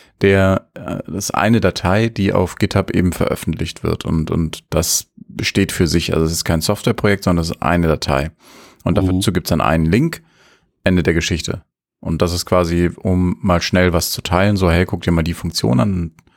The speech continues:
Speaker 1: Ich denke, in P H P Storm wird das dann so funktionieren, dass man eine Funktion zum Beispiel, äh, markiert, dann sagt, das als, äh, GIST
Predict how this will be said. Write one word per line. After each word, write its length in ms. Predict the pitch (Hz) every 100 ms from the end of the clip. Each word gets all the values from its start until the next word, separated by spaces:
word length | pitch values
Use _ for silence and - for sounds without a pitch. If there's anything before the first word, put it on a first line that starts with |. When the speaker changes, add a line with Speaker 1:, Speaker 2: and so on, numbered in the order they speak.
| _
Speaker 1:
Ich 80 | -
denke, 200 | 104 95
in 120 | 85
P 100 | 95
H 140 | 87 -
P 100 | 104
Storm 240 | - 95
wird 140 | 92
das 140 | 98 -
dann 120 | 92
so 120 | 92
funktionieren, 340 | - 95 - 90
dass 140 | 82
man 100 | -
eine 140 | 85 87
Funktion 380 | - - 117
zum 120 | - 110
Beispiel, 460 | 101 - 98 98 - - - - - - -
äh, 220 | 92 90
markiert, 580 | 87 - 101 95 - 87
dann 160 | 87
sagt, 380 | 82 80 - -
das 160 | 92 -
als, 300 | 82 80 -
äh, 120 | 87
GIST 380 | 85 120 - -